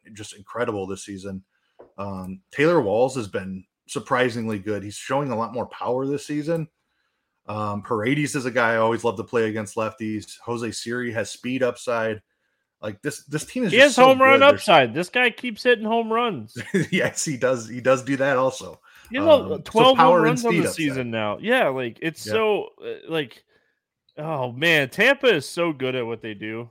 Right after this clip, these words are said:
Speaker 1: They're so, and they're so deep. They have, like, twelve guys who would start on any major league team pretty much. Um, but that, that does add to the pinch hit risk, like you said, too. Um, because one,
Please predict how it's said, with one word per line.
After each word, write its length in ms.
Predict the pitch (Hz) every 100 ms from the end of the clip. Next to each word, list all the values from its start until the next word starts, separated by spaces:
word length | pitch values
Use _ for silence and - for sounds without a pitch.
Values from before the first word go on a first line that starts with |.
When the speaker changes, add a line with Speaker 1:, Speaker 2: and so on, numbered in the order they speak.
| -
Speaker 1:
They're 180 | 131 139
so, 240 | 156 131 -
and 140 | 151
they're 100 | 151
so 200 | 147 180
deep. 380 | 151 101 156 135
They 140 | 127 143
have, 220 | 160 151
like, 320 | 170 135 _
twelve 420 | - 139 156 139
guys 420 | 117 120 95 98 -
who 140 | 110
would 280 | 110 104 -
start 280 | 139 123 104
on 140 | 104
any 180 | 113 113
major 260 | 113 104
league 160 | 104 98
team 200 | 117 92
pretty 220 | 104 92
much. 440 | 90 87 - - -
Um, 400 | 98 92 85 90 -
but 280 | 117 135 123
that, 220 | 131 127
that 160 | 139 160
does 180 | 156
add 160 | 151 147
to 80 | 131
the 80 | 139
pinch 280 | 160 131
hit 140 | 160 117
risk, 220 | 98 -
like 140 | 110 -
you 80 |
said, 240 | 107 113 98
too. 260 | 120 95 - - - - _ 110
Um, 300 | 110 104 104
because 280 | 113 123
one, 180 | 107 127